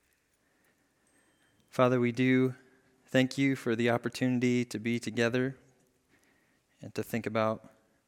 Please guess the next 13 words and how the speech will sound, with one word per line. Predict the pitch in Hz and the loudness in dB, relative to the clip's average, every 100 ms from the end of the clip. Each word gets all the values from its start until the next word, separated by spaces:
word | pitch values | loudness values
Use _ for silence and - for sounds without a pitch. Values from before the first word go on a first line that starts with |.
| _ | _
your | 117 107 | -6 -2
word | 120 127 139 131 | 2 4 4 2
and | 120 | -2
what | 107 104 | -6 -8
you've | 107 | -10
said | - - 120 117 120 | -8 -4 -2 -2 -4
and | 98 - _ _ _ _ _ _ _ | -10 -18 _ _ _ _ _ _ _
how | 120 | -2
to | 110 | -2
read | 107 131 143 | 2 4 4
it, | 143 - - _ _ - | 2 -2 -20 _ _ -12
understand | 113 113 - 127 127 | -10 -10 -2 0 2
it, | 127 | 0